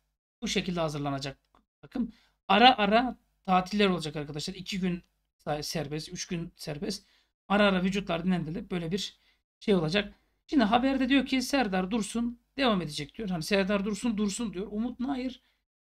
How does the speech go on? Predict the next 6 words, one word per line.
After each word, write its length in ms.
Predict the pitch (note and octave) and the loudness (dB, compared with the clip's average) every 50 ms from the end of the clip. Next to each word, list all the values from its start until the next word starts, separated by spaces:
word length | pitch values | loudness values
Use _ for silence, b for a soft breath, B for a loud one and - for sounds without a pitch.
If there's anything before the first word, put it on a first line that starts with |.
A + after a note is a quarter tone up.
| _ _ - | _ _ -4
Ya 80 | - | -2
arkadaşlar 640 | - G4+ - - A#3 G3+ F#3 - - D3+ - - - | -2 -2 0 0 0 0 0 -2 -6 -8 -10 -10 -10
bak 380 | G#3 G#3 - - - - - _ _ _ _ _ _ _ _ _ _ _ _ _ _ - | -8 -6 -6 -6 -8 -10 -20 _ _ _ _ _ _ _ _ _ _ _ _ _ _ -4
yanlış 300 | - F4+ F4 C#4 G#3+ A3 | -2 -2 0 0 0 -2
anlamayın 400 | G#3 F#3 E3+ D#3 D3+ D3 D3 D3+ | -2 -2 -2 -2 -4 -6 -6 -8
beni. 220 | D3+ D3+ D#3 F3+ | -8 -8 -10 -12